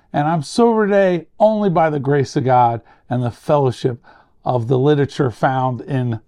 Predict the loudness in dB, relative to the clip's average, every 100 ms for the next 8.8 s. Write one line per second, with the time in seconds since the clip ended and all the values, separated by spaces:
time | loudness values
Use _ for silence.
0 | -6 -6 -6 -6 -4 -4 -4 -6 -8 -16
1 | -8 -4 4 4 4 2 2 2 4 6
2 | 4 2 0 0 2 2 0 0 -4 -4
3 | -12 -4 0 2 4 2 0 2 2 4
4 | 4 4 2 -4 _ 0 4 6 6 4
5 | -4 -2 0 2 2 2 0 2 4 4
6 | 2 -4 -8 _ _ -16 -6 -2 -2 -4
7 | -12 _ _ _ -6 0 2 2 2 0
8 | 0 0 -2 0 2 4 2 0